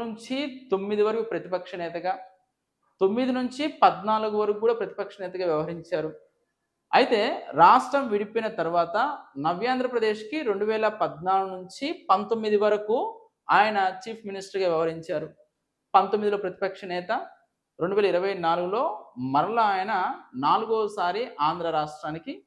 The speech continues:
సీఎం. ఇప్పుడు సంవత్సరంన్నర అయిపోయింది. ఈ టర్మ్ కూడా కంప్లీట్ అయిపోతే దాదాపు పంతొమ్మిది సంవత్సరాలు చేసిన వ్యక్తి అవుతారు.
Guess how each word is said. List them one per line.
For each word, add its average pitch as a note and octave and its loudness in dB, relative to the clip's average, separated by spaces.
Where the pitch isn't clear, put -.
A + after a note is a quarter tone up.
సీఎం. D#3 -6
ఇప్పుడు G#3 4
సంవత్సరంన్నర F3+ 2
అయిపోయింది. E3+ -4
ఈ G3 2
టర్మ్ G#3 4
కూడా G3+ 4
కంప్లీట్ F3 0
అయిపోతే F3 -2
దాదాపు G3+ 6
పంతొమ్మిది F3+ -4
సంవత్సరాలు F#3 -6
చేసిన E3+ -8
వ్యక్తి D3+ -8
అవుతారు. C#3 0